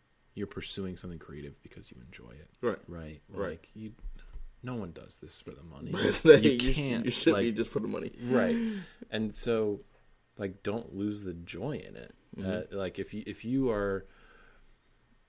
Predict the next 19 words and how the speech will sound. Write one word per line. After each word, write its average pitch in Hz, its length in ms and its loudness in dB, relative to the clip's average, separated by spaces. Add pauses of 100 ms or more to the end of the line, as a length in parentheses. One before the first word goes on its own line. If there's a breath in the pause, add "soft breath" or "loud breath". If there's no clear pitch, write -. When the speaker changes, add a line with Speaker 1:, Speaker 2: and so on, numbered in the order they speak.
(1300)
Speaker 1:
you 101 160 -10
know, 92 100 -8
banging 95 340 -8
your 92 100 -8
head 98 140 -8
against 98 300 -8
the 98 40 -12
wall 90 200 -10
so 87 200 -12
hard 95 240 -6
trying 87 180 -12
to 90 60 -14
get 95 200 -10
somewhere 85 360 -12
and 85 100 -10
you're 87 120 -10
not 90 220 -10
enjoying 92 480 -8
it, 87 160 -14